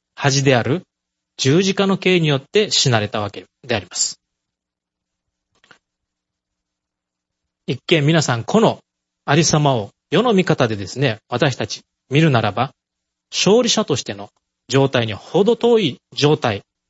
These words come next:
に見えないでしょうか。しかしですね、キリストが全てが終わったと言っ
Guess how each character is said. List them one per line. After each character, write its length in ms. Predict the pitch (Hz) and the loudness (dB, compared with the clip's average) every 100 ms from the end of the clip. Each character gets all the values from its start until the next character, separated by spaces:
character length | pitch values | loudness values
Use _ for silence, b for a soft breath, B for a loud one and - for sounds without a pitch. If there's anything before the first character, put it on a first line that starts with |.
| _ | _
に 240 | 156 180 - - | -4 -4 -8 -6
見 120 | 123 | -2
え 40 | |
な 140 | 135 117 | 0 -2
い 120 | 107 - _ _ _ | -4 -12 _ _ _
で 80 | 110 | -6
し 100 | - | -6
ょ 40 | |
う 40 | - | -10
か。 140 | - _ _ _ _ _ _ _ _ _ _ _ _ _ - | -20 _ _ _ _ _ _ _ _ _ _ _ _ _ -2
し 100 | - | 0
か 120 | 196 | 2
し 120 | - | 0
で 80 | 107 | -2
す 120 | - | -2
ね、 220 | 151 123 - _ _ _ _ | -2 -2 -6 _ _ _ _
キ 160 | - 135 | -4 0
リ 100 | 135 | 0
ス 100 | - | 2
ト 140 | 123 | 2
が 240 | 117 180 170 _ _ _ _ | 2 2 -2 _ _ _ _
全 600 | - - - - 185 220 | -10 -4 -2 0 2 2
て 120 | 202 143 | 2 2
が 120 | 110 | 4
終 60 | 123 | 2
わ 40 | 123 | 0
っ 20 | |
た 120 | 113 | -6
と 100 | 107 | -8
言 80 | |
っ 20 | 101 | -8